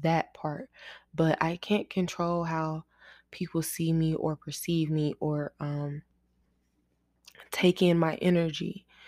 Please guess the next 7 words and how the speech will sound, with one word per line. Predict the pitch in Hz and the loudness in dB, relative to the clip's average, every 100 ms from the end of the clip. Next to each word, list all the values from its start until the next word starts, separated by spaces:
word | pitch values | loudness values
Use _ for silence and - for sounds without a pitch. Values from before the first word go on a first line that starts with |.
| - - _ - | -20 -20 _ -4
Um, | 160 147 147 185 - 185 _ _ _ _ _ _ _ _ | -2 -2 -6 -12 -18 -20 _ _ _ _ _ _ _ _
because | - 175 165 | -2 2 4
there | 170 | 4
was | 175 170 | 4 2
a | |
time | 165 160 160 160 160 | 0 0 2 2 0
where | 160 156 156 | -2 -2 -6